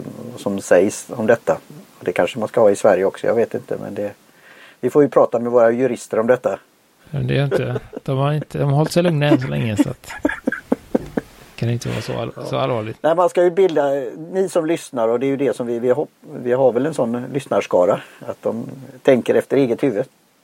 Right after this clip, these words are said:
Speaker 1: Och vi tar ju gärna emot konstruktiv feedback, eller om man inte håller med, eller säger att nu är ni ute och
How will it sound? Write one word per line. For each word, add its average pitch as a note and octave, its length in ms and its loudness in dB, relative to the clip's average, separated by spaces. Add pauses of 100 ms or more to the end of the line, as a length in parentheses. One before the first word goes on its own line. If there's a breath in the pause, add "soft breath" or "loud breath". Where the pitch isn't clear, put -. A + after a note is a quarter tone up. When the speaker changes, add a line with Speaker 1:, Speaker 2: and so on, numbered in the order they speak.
Speaker 1:
Och B2+ 120 -4
vi C3 60 0
tar C3+ 160 2
ju C#3+ 80 2
gärna C#3 280 6
emot D3 400 0
konstruktiv A#2+ 540 -2
feedback, A2+ 560 -2
eller B2 340 -2
om B2 80 -4
man C#3 180 -4
inte D3+ 220 -2
håller B2+ 240 4
med, D3 340 -2
eller B2+ 220 2
säger A2 260 0
att C3 80 -12
nu A#2 140 -8
är A#2+ 40 -6
ni B2+ 80 -2
ute C3+ 260 -4
och B2 160 -4